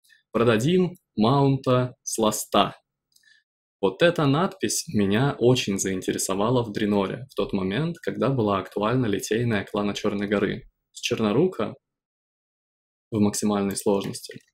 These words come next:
падал маунт. Как бы реально классный, реально хорошенький. И цена в целом была не особо большая. По меркам Дренора пятьсот тысяч — это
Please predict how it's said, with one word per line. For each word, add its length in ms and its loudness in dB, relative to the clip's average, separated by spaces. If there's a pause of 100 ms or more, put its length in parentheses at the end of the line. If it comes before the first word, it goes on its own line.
(580)
падал 420 2 (300)
маунт. 480 2 (420)
Как 160 -10
бы 80 -6
реально 320 0
классный, 460 -2
реально 280 0
хорошенький. 680 -2 (480)
И 80 0
цена 420 2
в 60 -8
целом 560 0 (180)
была 400 0
не 100 2
особо 300 0
большая. 640 -2 (360)
По 80 -2
меркам 380 2
Дренора 420 2
пятьсот 440 0
тысяч — 400 -4 (260)
это 420 -2